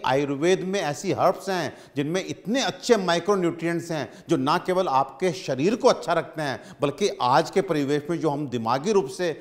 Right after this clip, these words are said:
इन्वॉल्व हैं, आपके दिमाग को, आपके नर्वस सिस्टम को भी नरिश करेंगे। जैसे अश्वगंधा, ब्राह्मी, शतावरी, शिलाजीत, वृद्धदारू, ये सब वो इंग्रेडिएंट्स हैं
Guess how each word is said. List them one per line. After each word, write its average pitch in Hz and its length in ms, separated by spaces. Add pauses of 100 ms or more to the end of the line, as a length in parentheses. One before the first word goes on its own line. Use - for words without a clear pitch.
(160)
इन्वॉल्व 143 400
हैं, 123 280 (160)
आपके 117 300
दिमाग 113 560
को, 147 60
आपके 131 240
नर्वस 127 420
सिस्टम 151 280
को 139 120
भी 135 140
नरिश 123 320
करेंगे। 120 460 (240)
जैसे 151 300
अश्वगंधा, 139 640 (300)
ब्राह्मी, 147 760
शतावरी, 156 800 (200)
शिलाजीत, 160 640
वृद्धदारू, 160 640 (180)
ये 175 60
सब 147 380
वो 202 340 (180)
इंग्रेडिएंट्स 135 600
हैं 151 240